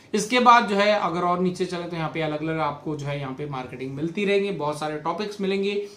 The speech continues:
तो हमें भी एक ऐसा headline की requirement है जिसकी वजह से हम जो है, लोग जो हैं हमारे उस heading को पढ़कर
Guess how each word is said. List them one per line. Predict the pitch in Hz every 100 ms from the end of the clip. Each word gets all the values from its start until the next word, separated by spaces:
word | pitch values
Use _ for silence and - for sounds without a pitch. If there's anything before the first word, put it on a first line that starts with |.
| -
तो | 202
हमें | 175 208 269
भी | 262 247
एक | 208 196
ऐसा | 165 160 185 175
headline | 156 151 156 160 156
की | 160
requirement | 147 143 147 151 160 147
है | 214 190 190 - - - - - -
जिसकी | 135 165 269 - - 294
वजह | 233 196 190 233
से | 226 247
हम | 240 180 214 233
जो | 196
है, | 175 170
लोग | 185 254 208
जो | 196
हैं | 170 190
हमारे | 180 165 156 170
उस | 196 202 202 202
heading | 156 - - 214 294 269
को | 269 269
पढ़कर | - 156 - 151 220 262